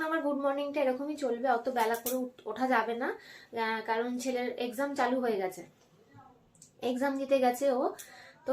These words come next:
এদিকে আমাদের আজকে হবে নিরামিষ। সেটা কেন হচ্ছে সেটা তোমাদের পরে বলবো।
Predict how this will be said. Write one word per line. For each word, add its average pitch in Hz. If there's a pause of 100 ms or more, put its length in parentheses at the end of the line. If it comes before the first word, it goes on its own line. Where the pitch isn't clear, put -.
এদিকে 269 (180)
আমাদের 262
আজকে 262
হবে 269 (100)
নিরামিষ। 262 (320)
সেটা 277 (120)
কেন 247 (140)
হচ্ছে 311
সেটা 277
তোমাদের 285 (120)
পরে 240 (100)
বলবো। 262